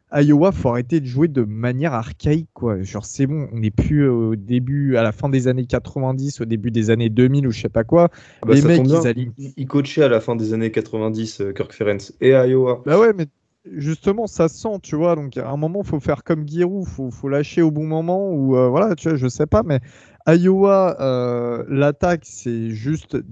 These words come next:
Speaker 1: dégoûtant, et je vais même pas dire que c'est de la faute de, de Petras. Alors, évidemment, c'est pas un bon quarterback, mais le mec, il se retrouve qu'avec des tight ends qui savent pas, enfin, il a pas de receveur, il y a, il y a que des tight ends, en fait, des tight ends et des O-line en face de lui.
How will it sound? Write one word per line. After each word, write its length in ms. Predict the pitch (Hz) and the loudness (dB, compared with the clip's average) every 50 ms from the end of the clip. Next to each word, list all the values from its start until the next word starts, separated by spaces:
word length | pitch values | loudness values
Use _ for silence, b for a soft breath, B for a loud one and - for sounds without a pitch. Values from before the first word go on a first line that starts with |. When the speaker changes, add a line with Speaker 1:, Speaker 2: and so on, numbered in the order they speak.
| 110 107 107 - | -16 -18 -8 -2
Speaker 1:
dégoûtant, 760 | 139 143 139 139 135 143 160 - - 208 202 202 196 165 | 0 0 0 0 -2 -6 -6 -2 0 -2 -2 -2 -6 -8
et 120 | 143 131 123 | -8 -8 -8
je 140 | 107 131 131 | -6 -4 -4
vais 60 | 135 | -4
même 160 | 160 185 190 | -4 -4 -4
pas 160 | - 233 214 | -2 -2 -2
dire 280 | 170 143 147 180 175 - | -2 -2 -4 -4 -4 -4
que 60 | - | -6
c'est 140 | - - 131 | -4 -2 0
de 60 | 131 | 0
la 80 | 135 131 | 0 0
faute 220 | - - 151 139 | 0 -2 -2 0
de, 120 | 143 143 | 0 0
de 260 | 135 131 - 143 139 131 | 0 -2 -2 -2 -2 0
Petras. 440 | - - 170 - - - 196 180 - 117 | 2 0 0 0 0 0 0 -2 -2 -4
Alors, 180 | 110 113 123 | -4 -2 -4
évidemment, 340 | 123 123 123 135 139 151 151 | -4 -4 -4 -4 -4 -4 -6
c'est 140 | 139 - 107 | -8 -10 -6
pas 140 | - 123 127 | -4 -2 -2
un 60 | 131 | -2
bon 140 | 135 147 139 | -4 -8 -4
quarterback, 520 | - 160 156 - 165 190 190 202 190 - b b b b b b b b b 147 | -2 -2 0 0 0 0 0 0 -2 -2 b b b b b b b b b 0
mais 100 | 151 165 | 2 2
le 80 | 170 180 | 2 2
mec, 300 | 190 208 202 185 - - | 2 0 0 0 -2 -8
il 120 | - 139 | -10 -12
se 120 | - - | -8 -2
retrouve 320 | - 156 143 - 202 180 160 | 0 0 2 2 0 0 2
qu'avec 320 | - 180 160 160 165 143 | 2 2 2 2 2 2
des 100 | 139 135 | 2 2
tight 320 | 127 - - 160 165 156 165 | 2 2 2 2 2 4 2
ends 220 | 175 175 165 160 - | 2 2 0 -4 -8
qui 140 | - - 113 | -10 -12 -8
savent 260 | - 131 117 120 - - | -6 -6 -6 -6 -2 0
pas, 360 | - 151 151 151 147 135 127 | 2 4 4 4 4 2 0
enfin, 200 | 117 120 135 107 117 120 | -2 -8 -12 -14 -14 -14
il 220 | 120 127 127 127 127 | -14 -12 -8 -6 -6
a 80 | 127 | -4
pas 140 | - 180 175 | -2 -2 -2
de 40 | 156 | 0
receveur, 640 | 135 139 139 - - 160 151 143 175 214 - - 160 | 0 0 -2 -2 -2 -4 -2 -2 -2 -2 -2 -4 -6
il 100 | 135 127 | -6 -6
y 80 | 127 | -8
a, 20 | 120 | -8
il 80 | 127 | -8
y 180 | 123 120 123 127 | -10 -10 -10 -12
a 20 | |
que 60 | 127 | -8
des 140 | 127 180 226 | -6 -6 -2
tight 240 | - - 196 190 165 | 0 0 0 0 0
ends, 160 | 170 202 185 | -2 -2 -4
en 80 | 147 131 | -6 -8
fait, 200 | - 175 170 156 | -8 -8 -8 -6
des 140 | 139 139 127 | -6 -4 -2
tight 180 | 175 175 170 190 | -2 -2 -2 -2
ends 80 | 196 175 | -4 -4
et 100 | 160 147 | -6 -4
des 140 | 135 139 | -2 0
O-line 360 | 139 143 135 139 170 202 220 - - | 0 0 0 0 -2 -4 -6 -10 -14
en 80 | 135 | -8
face 160 | - 151 131 117 | -6 -6 -4 -2
de 80 | 131 | -2
lui. 240 | 135 139 165 202 | -2 -2 -2 -4